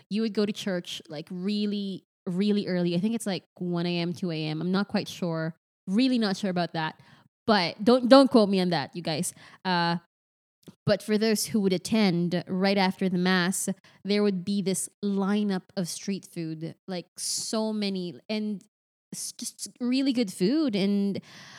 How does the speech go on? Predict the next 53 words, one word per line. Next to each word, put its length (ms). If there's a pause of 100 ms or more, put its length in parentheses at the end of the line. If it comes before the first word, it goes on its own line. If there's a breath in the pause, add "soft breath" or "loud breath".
(440 loud breath)
it's 140
one 140
of 60
those 220
things 280
that, 80
you 100
know, 180
like, 300
as 140
a, 160
as 120
a 60
kid, 580
you'd 160
look 160
forward 440
to. 60
You're 180
like, 180
"Okay, 320
fine, 380
it's 200
worth 340
it." 260
<laughs> 40
So 360
yeah, 220
let's 240
go. 380 (420 soft breath)
But, 320
uh, 400 (760)
yeah, 280
that's, 340
uh, 500 (400)
I 100
do, 200
I 100
do 160
miss 180
that 180
so 160
much. 460
And, 420
you 100
know, 240
again, 340
you 100
know, 80
family 400
and 100
friends, 500
and, 300